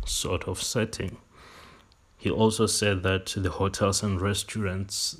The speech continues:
sector is going to, is going to drop by almost thirty-two percent,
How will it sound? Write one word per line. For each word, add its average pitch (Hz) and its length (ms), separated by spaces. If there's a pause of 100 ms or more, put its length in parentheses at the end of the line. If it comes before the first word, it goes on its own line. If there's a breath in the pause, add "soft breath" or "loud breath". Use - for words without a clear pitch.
(640 loud breath)
sector 101 460
is 92 140
going 98 240
to, 95 500 (2000 loud breath)
is 95 120
going 101 180
to 104 140
drop 95 360
by 98 240
almost 95 540
thirty-two 98 800
percent, 151 560